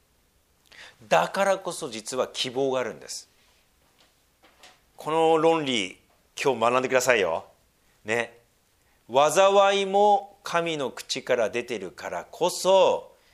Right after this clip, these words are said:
希望があるんです。つまり、悪について神は、一つ目、神のコントロー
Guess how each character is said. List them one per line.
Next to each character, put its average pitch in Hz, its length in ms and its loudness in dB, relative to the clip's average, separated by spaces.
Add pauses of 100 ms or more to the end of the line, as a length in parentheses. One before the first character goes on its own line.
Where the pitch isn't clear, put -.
(160)
希 - 200 -8
望 104 240 2
が 101 100 6
あ 95 40 4
る 82 140 -6
ん - 40 -20
で - 140 -20
す。 - 200 -12 (800)
つ - 140 -8
ま 139 160 2
り、 127 380 -6 (420)
悪 156 320 0
に 165 160 -4
つ - 180 -8
い 90 120 -10
て 104 520 0 (440)
神 123 320 -8
は、 90 420 0 (1400)
一 - 220 -10
つ - 80 -12
目、 85 180 -18 (1040)
神 135 280 -8
の 107 100 -10
コ 139 200 -10
ン 139 80 -12
ト 143 120 -8
ロ 135 140 0
ー - 20 -6